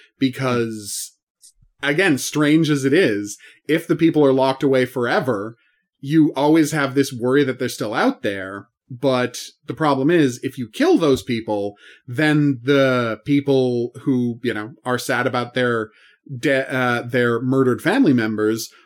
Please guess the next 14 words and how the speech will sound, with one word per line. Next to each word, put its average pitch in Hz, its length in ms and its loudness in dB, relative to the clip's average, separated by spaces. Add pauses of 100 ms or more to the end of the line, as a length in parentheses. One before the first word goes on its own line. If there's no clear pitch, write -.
(120)
are 139 140 2
left 139 280 0
with 139 180 2
this 135 180 0
feeling 131 400 2
that, 120 260 -2
"Oh, 151 380 4
why 131 380 0
didn't 135 240 2
that 127 180 -4
person 127 320 -2
dying 117 320 -2
fix 143 260 -2
anything?" 95 440 -10